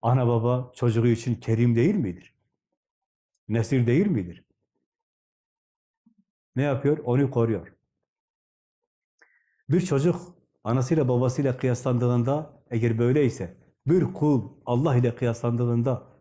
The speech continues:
kul da Allah katında böyle olması gerekmez mi? Allah biliyor, kul bilmiyor.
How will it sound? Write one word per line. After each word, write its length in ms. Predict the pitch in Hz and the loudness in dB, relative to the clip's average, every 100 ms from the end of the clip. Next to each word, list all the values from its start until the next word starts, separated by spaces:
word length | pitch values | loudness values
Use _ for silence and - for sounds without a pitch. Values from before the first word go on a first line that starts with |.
| _ _ | _ _
kul 220 | 160 147 | 0 0
da 120 | 120 | 0
Allah 320 | 113 127 131 - | -2 -2 -2 -4
katında 680 | 117 - 113 123 123 - 117 | -8 -6 -4 -4 -6 -8 -2
böyle 220 | 123 123 | 0 2
olması 360 | 117 110 113 | 0 -2 -2
gerekmez 480 | 117 113 - 196 104 | -2 -2 -4 -6 -8
mi? 60 | - _ _ _ _ _ _ _ _ _ _ _ _ _ _ 98 | -20 _ _ _ _ _ _ _ _ _ _ _ _ _ _ -10
Allah 340 | 98 98 104 | -8 -6 -4
biliyor, 300 | 110 156 175 | 0 0 0
kul 220 | 143 151 | 0 2
bilmiyor. 440 | 196 151 117 - | 2 2 -2 -6